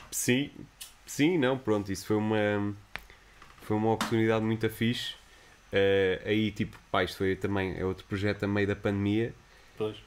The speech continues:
Speaker 1: Foi, olha, foi mesmo na, na mesma altura, enquanto o Hans estava, eh, a tocar com, com os Tender Grasp, eh,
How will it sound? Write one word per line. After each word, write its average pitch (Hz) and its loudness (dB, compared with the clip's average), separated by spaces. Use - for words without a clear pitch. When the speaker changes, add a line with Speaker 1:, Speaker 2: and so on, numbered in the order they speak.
Speaker 1:
Foi, 127 4
olha, 165 2
foi 135 0
mesmo 123 2
na, 170 2
na 175 2
mesma 170 2
altura, 151 2
enquanto 117 0
o 123 -2
Hans 120 0
estava, 117 0
eh, 101 0
a - -4
tocar 104 -2
com, 101 0
com 110 -4
os 104 -6
Tender 104 0
Grasp, 110 0
eh, 110 4